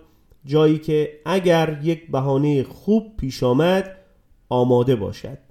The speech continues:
او مدت طولانی انتظار نکشید.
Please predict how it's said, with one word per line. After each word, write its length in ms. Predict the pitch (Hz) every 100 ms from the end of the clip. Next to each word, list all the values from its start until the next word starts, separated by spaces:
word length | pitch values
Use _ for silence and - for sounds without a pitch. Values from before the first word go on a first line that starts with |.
| _ _ _ _ _ _ _
او 140 | 139
مدت 640 | 139 139 135 151 151 131 -
طولانی 840 | - 143 147 147 180 202 196 190 _ -
انتظار 840 | 127 120 117 113 120 117 110 110 -
نکشید. 540 | 113 107 101 - 135